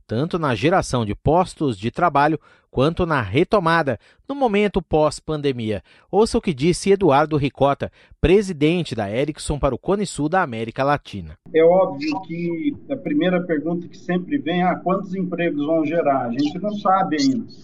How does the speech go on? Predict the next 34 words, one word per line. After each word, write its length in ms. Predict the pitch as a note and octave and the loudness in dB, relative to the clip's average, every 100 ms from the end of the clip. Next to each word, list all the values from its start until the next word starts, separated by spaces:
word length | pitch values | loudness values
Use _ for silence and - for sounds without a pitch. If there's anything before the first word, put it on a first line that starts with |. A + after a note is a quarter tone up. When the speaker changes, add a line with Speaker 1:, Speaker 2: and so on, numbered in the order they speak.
| - - - - | -20 -20 -20 -18
Speaker 2:
porque 180 | - D#3+ | -4 -2
a 40 | |
gente 200 | D#3 F3 | 0 -2
tem 180 | F#3 F#3+ | 0 0
a 80 | F3+ | 0
linha 320 | D#3+ F3 F3 | -2 -4 0
montada, 720 | F3+ F3 - E3+ G3 G#3 F#3+ D#3+ | 0 0 2 2 2 0 -2 -2
mas, 280 | E3 F3 G3 G3+ F#3+ | -2 0 -2 -6 -6
é, 240 | F3+ F3+ E3 | -4 -2 -2
depende 540 | D#3+ - F3+ F#3+ F3 | -4 -6 -4 -4 -6
muito 380 | E3+ F#3+ G#3 A3 | -6 -6 -6 -6
da, 180 | F#3 G#3 | -4 -2
da 200 | F#3 F#3+ | 2 0
velocidade 1040 | G#3 G3+ G#3 G3+ A3 - D3+ G3+ G3 - | 2 0 0 -4 -8 -4 -2 -2 -4 -8
com 280 | D4 F#3 F#3 | -10 -8 -8
que 420 | - E3+ F#3+ G#3 - - - - | -10 -12 -10 -10 -12 -16 -20 -10
a 60 | |
gente 280 | C#3 F3+ F3 | -6 -4 -4
vai 240 | F3 F#3+ F#3 | -2 -2 -2
ter 260 | - F3 | -2 -2
os 180 | G3 D3+ | -2 -4
leilões 640 | E3+ E3+ C#3 D3+ F3+ F#3 D3 | -2 0 0 0 0 -2 -6
de 100 | - | -10
cinco 400 | - F3 - D3 | -10 -8 -4 -6
G 160 | - E3 | -2 -2
em 200 | G3+ G3+ | -2 -4
diversos 420 | F3+ F3 F#3+ F#3+ | -4 -2 -2 -2
países 460 | G#3+ G3 E3 F3+ F3+ | 0 0 0 -2 -4
da 120 | F#3 | -4
América 360 | F#3 F#3 F3+ | -2 -4 -2
Latina. 600 | G3 G#3 G3+ E3+ D#3 C3 A#2 - - - - - | 0 0 -4 -6 -4 -4 -10 -18 -20 -20 -20 -8
Então, 680 | C#3+ - E3 E3+ F#3 G3+ G3 F3 D3 C3 | -8 -2 0 2 2 2 0 0 -4 -4
é, 300 | C3+ C3+ C#3+ | -2 0 0
é, 520 | C3 C3 B2+ B2+ A#2+ | 0 0 0 -2 -4